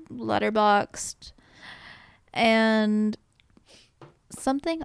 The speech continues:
I've been enjoying in popular culture outside of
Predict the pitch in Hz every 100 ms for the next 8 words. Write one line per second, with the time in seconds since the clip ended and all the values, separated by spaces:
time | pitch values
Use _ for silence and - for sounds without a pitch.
0 | - 233 226 240 - 220 214 208 226 196
1 | 185 185 190 202 240 - _ - - -
2 | - - - - _ 233 220 202 196 202
3 | 226 _ _ _ _ _ _ _ _ _
4 | _ _ _ _ _ _ - - 196 202
5 | 202 202 202 - - 214 226 - 208 -
6 | - 208 202 202 196 196 196